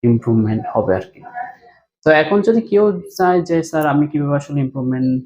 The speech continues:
বা আমি কিভাবে আসলে পোস্টটা করবো?" আমাদের ট্যালেন্টে দুইটা ব্রাঞ্চ, একটা উত্তরা এবং গাজীপুর। আমি আসলে গাজীপুরে থাকি এবং গাজীপুরের ব্রাঞ্চ থেকে আমি আসলে, আহ, বেসিক স্পোকেনের যে ক্লাসগুলো আছে সেগুলো নিয়ে থাকি লাস্ট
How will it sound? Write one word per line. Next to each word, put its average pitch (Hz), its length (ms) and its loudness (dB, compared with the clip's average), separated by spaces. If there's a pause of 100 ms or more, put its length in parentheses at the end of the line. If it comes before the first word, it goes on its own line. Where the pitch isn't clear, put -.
বা 120 240 -2
আমি 123 180 -6
কিভাবে 123 300 -4
আসলে 127 220 -6
পোস্টটা - 400 -10
করবো?" 120 300 -4
আমাদের 143 240 2
ট্যালেন্টে 135 460 0
দুইটা 131 400 -6
ব্রাঞ্চ, 123 300 0 (300)
একটা - 140 -10
উত্তরা 120 320 -2
এবং 139 160 -2
গাজীপুর। 101 500 -6
আমি 123 280 0
আসলে 120 260 -4
গাজীপুরে 123 420 -2
থাকি 139 260 -6 (560)
এবং 123 180 -2
গাজীপুরের 127 640 2
ব্রাঞ্চ 123 320 -2 (100)
থেকে 143 160 -10
আমি 127 160 -4
আসলে, 123 440 -8 (600)
আহ, 101 360 -2 (640)
বেসিক 131 320 0
স্পোকেনের 139 380 0
যে 127 140 0
ক্লাসগুলো 123 460 -4
আছে 139 160 -6
সেগুলো 123 360 -8
নিয়ে 113 180 0
থাকি 127 320 -8
লাস্ট 117 340 -4